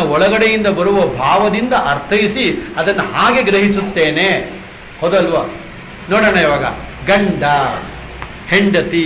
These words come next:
ಹೆಂಡತಿ ಅನ್ನೋದು ಮೂರು ಅಕ್ಷರ, ಯಾಕೆಂದ್ರೆ ಅವ್ರು ಯಾವಾಗಲೂ ಪಾಪ ಹೆಂಡತಿ ದೊಡ್ಡವ್ರು ತಾನೆ, ಒಂದು ಅಕ್ಷರ ಜಾಸ್ತಿ. ಗಂಡ, ಹೆಂಡತಿ ಏನಾಗಂದ್ರೆ ಸ್ವಲ್ಪ ಯೋಚನೆ ಮಾಡಿ,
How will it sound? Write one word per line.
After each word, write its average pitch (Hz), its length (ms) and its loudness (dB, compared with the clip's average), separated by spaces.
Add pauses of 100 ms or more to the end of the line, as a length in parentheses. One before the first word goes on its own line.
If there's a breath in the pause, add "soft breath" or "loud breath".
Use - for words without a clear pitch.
ಹೆಂಡತಿ 196 380 0
ಅನ್ನೋದು 185 220 -4
ಮೂರು 170 180 0
ಅಕ್ಷರ, 139 280 -2
ಯಾಕೆಂದ್ರೆ 226 380 -2
ಅವ್ರು 220 140 0
ಯಾವಾಗಲೂ 208 340 2
ಪಾಪ 180 260 -2
ಹೆಂಡತಿ 151 320 -2
ದೊಡ್ಡವ್ರು 147 320 -2
ತಾನೆ, 127 220 -4 (320)
ಒಂದು 196 240 2
ಅಕ್ಷರ 220 320 -4
ಜಾಸ್ತಿ. 110 320 -8 (800)
ಗಂಡ, 202 340 0 (380)
ಹೆಂಡತಿ 147 520 -6 (720)
ಏನಾಗಂದ್ರೆ 180 600 -4 (920)
ಸ್ವಲ್ಪ 180 280 -4
ಯೋಚನೆ 185 260 -2
ಮಾಡಿ, 170 220 -6